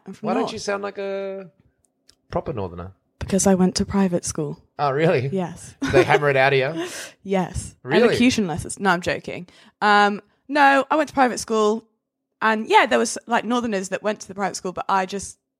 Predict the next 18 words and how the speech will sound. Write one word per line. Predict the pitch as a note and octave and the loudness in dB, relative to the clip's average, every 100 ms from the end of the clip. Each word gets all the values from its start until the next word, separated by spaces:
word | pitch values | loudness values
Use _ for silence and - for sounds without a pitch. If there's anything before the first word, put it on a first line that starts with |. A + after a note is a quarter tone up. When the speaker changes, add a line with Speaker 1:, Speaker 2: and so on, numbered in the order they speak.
| _ | _
Speaker 1:
didn't | F#3+ F#3+ - | -8 -8 -8
pick | - G3+ | -10 -8
up | G3+ | -6
the | A#3+ | -4
accent. | - - D#3+ - | -6 -6 -8 -2
I | G3+ | 0
do | G3 - A#3+ B3 D4 - - - | 0 0 2 2 0 -4 -18 -20
have | - G#3 | -6 -2
a | |
bit | G#3 A3 | 0 2
of | |
a | A3+ | 2
northern | A3 G#3 | 4 2
accent | - - F3+ A3 - | 0 0 2 0 -4
when | F#3+ G3+ F#3 F#3 F#3 | 0 2 4 2 -2
I | F#3+ | -2
get | F#3+ - | 0 2
angry | G3 F#3+ F3+ F3 G3 | 2 2 2 4 4